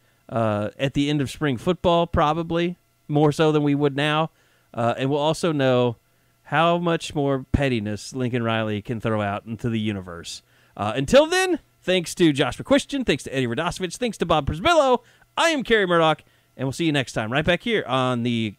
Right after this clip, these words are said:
Choctaw Casino Resort Unofficial forty Podcast. All right, well, it is the emergency pod portion of our podcast. Welcome back.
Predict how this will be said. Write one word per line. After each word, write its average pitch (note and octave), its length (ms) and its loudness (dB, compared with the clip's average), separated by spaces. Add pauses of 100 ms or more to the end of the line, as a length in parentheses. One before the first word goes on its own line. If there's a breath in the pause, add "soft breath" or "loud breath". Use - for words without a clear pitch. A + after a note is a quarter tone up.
Choctaw B3 440 2
Casino G#3+ 320 -4
Resort D3 440 0
Unofficial B2+ 360 -8
forty F#2+ 280 -12
Podcast. - 500 -18 (1000)
All G#3+ 120 4
right, G#3+ 260 4
well, E3 320 6
it F#3 180 4
is F3 360 4
the F3 400 4
emergency G3 720 2
pod E3+ 400 2
portion F3 420 2
of D3+ 80 0
our D#3 120 4
podcast. D3+ 480 2
Welcome G3+ 360 4
back. E3+ 380 0